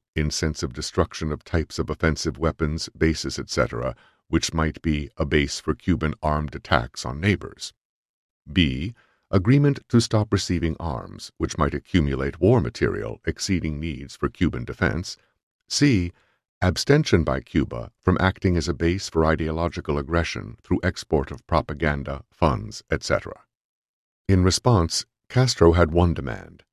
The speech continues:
that the United States abandon its base at Guantanamo as a condition of success in any set of negotiations for normalizing Cuban relations with the hemisphere.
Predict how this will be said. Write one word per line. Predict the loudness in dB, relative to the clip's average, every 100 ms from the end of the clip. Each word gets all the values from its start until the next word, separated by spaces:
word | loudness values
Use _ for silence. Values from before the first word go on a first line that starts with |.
| _ _ 0
that | 2
the | 4
United | 2 2 0 -2
States | 0 0 0
abandon | -2 0 0 0 -2
its | -4 -4
base | -4 -2
at | -6
Guantanamo | -4 -6 -2 0 0 -2 -6 -8 -12 _ _
as | 2 2 2 -2 _ _ _ _ -4
a | -2
condition | 0 4 4 4 0
of | 0
success | -2 -6 -2 2 2 2
in | -2 0
any | 2 2 2
set | 2 2 2
of | -4
negotiations | -2 0 0 -2 -2 -2 -4 -10 -6
for | -4
normalizing | 0 2 2 2 0 -2 -4 -8
Cuban | -4 -2 0 -2
relations | -2 -2 -4 -8 -8 -8
with | -2
the | 0
hemisphere. | 2 0 -4 -6 -8 -8